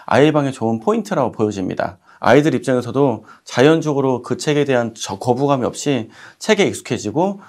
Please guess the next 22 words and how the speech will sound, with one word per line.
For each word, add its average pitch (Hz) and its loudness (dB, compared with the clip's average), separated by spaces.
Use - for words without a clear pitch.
책을 190 -2
이제 110 2
본 131 0
책과 170 4
봐야 131 8
될 131 4
책과 113 2
지금 170 2
당장 113 -2
필요한 156 -2
책 98 -4
이렇게 147 -4
볼 113 -4
수 117 -6
있게 110 0
만들어지지 104 -4
않을까 92 -6
싶습니다. 95 -4
또한 175 0
어린이 147 0
방의 117 -6
가구는 107 -4